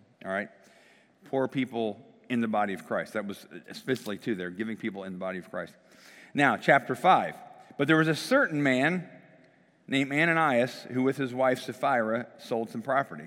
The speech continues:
All right, so we just read about people selling stuff. Barnabas sold something, gave it. So just, just think about the emotional buzz that was happening. People were excited to see that God was moving people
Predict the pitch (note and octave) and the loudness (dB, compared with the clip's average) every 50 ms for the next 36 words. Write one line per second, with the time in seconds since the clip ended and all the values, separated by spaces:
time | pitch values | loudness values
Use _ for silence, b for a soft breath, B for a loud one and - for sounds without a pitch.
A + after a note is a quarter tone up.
0 | F2 - - - F#2+ G#2 A#2 - A#2 G#2 F#2+ A2+ E3 - C3 C3 C3+ B2+ A2+ G#2+ | -18 -18 -16 -14 -14 -14 -12 -10 -10 -8 -6 -6 -8 -6 -4 -4 -4 -2 -2 -4
1 | F#2+ - - A2+ G2 G#2+ - - - C3+ D3 D3 C#3+ C#3+ C3 - C3 C3 C3+ C3 | -6 -6 -8 -8 -10 -10 -12 -10 -8 -8 -8 -8 -10 -12 -12 -6 -2 -2 0 0
2 | B2 B2+ - B B B B B B - A#2+ B2 C3 C3+ C3 B2 C3 C3 - - | -2 -4 -6 B B B B B B -6 -4 -2 -2 -2 -4 -6 -8 -10 -8 -6
3 | C3+ B2+ B2+ B2 A#2 - C3+ B2 A#2+ A#2 G2+ G#2+ C3 B2+ A#2 G#2+ A2 B B B | -4 -4 -4 -4 -4 -4 -4 -4 -4 -8 -8 -6 -6 -6 -6 -8 -12 B B B
4 | B B B B B - - - B2 B2+ B2 A#2 - - A2+ B2 - - - D#3 | B B B B B -10 -4 -2 0 0 0 -2 -4 -6 -10 -12 -12 -8 -8 -8
5 | D3+ - - - - - - - - E3+ F3+ F3+ F3 D3+ D3 C#3 B2+ - C3 A#2+ | -8 -8 -12 -18 -20 -20 -20 -4 -2 -2 -2 0 2 2 2 2 2 2 0 -2
6 | A#2 - - - - C#3 B2+ B2 B2+ C3+ C#3+ D#3+ E3+ E3 - D#3 C#3+ C3+ B2 A2 | -2 -4 -8 -10 -4 -2 -2 0 0 2 2 2 2 0 -2 -4 -4 -4 -4 0
7 | G#2+ C#3+ C3+ C#3 C#3 B2+ C3 A2+ A2 - - B2 B2+ B2+ B2+ A#2+ G#2+ - B2 B2 | 2 2 2 2 0 -4 -6 -6 -8 -4 -2 -2 -2 -2 -2 -6 -6 -6 -4 -4
8 | A#2+ A#2+ A2+ - - B2 A#2+ B2 B2 A2+ A2 - - - B2 A#2 G2+ F#2+ E2+ G#2 | -4 -6 -6 -8 -4 -2 -2 -2 -2 -4 -8 -10 -8 -8 -6 -6 -6 -6 -6 -6
9 | A#2 A#2 A#2 A#2 A2 G2 G#2+ A2 A#2 C3 D3+ E3 D3 B2+ A#2+ G#2+ G2+ - A#2 G2+ | -6 -4 -4 -8 -10 -8 -6 -6 -4 -2 0 -2 -2 -2 -6 -6 -6 -6 -8 -8
10 | G2 - A2 G#2+ G2+ | -6 -8 -8 -8 -8